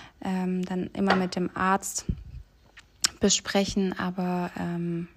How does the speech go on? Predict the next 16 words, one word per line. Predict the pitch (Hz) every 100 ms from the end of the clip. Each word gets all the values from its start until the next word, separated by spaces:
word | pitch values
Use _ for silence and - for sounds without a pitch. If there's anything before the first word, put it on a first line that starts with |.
| -
ja, | 170 165 - - - - - - -
da | 196
gibt's | 190 190 -
wirklich | 185 - 180 - - - _ _
verschiedene | - 190 - - 180 175 -
Arten, | 170 180 - 175 170 170 175 -
ähm, | 185 175 175 170 165 - - _ _ - -
die | 180
auch | - 175
verschieden | - 175 - 185 190 185 180
schlimm | - 190 202 208 208
sind, | 202 196 196 190
sag | 190 185
ich | 180 -
mal. | 180 175 175 175
Und | 185 180 175 175 175